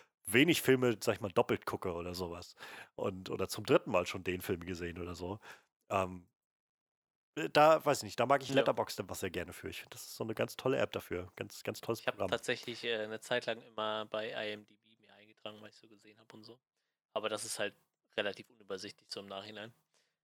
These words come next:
Speaker 2: Deshalb hab ich das dann irgendwann nicht mehr benutzt. Aber eine Zeit lang hab ich da immer relativ, relativ viel, ähm,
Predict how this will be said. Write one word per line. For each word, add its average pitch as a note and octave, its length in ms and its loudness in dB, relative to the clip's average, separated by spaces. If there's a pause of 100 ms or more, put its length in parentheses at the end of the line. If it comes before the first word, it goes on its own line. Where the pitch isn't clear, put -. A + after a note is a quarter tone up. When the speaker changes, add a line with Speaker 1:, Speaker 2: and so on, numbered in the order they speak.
(280)
Speaker 2:
Deshalb - 160 -6
hab C3 80 10
ich A#2+ 80 2
das B2 120 0
dann B2+ 220 0
irgendwann C3 680 8
nicht B2 300 2
mehr G#2+ 140 0
benutzt. G#2+ 500 -10 (300)
Aber G#2 340 -6
eine - 140 -20
Zeit A#2+ 220 -8
lang B2 80 -4
hab A#2 100 -4
ich - 60 -10
da A#2 120 0
immer A2 180 -4
relativ, A2 560 -6 (1600)
relativ B2+ 560 6
viel, A#2+ 580 -2
ähm, G#2 260 -6